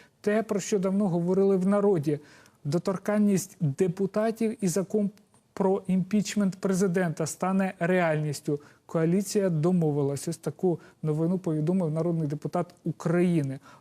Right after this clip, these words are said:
Роман Кульчинський пише у Фейсбуці:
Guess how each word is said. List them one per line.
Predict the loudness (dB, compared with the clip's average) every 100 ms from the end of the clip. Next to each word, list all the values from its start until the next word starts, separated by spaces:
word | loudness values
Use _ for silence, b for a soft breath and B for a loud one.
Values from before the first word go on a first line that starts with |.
| -6
Роман | -2 0 0
Кульчинський | -2 -4 -2 -2 -2 -2 -4
пише | -2 -2 0 -2 -2 -4
у | -2
Фейсбуці: | 0 0 2 0 0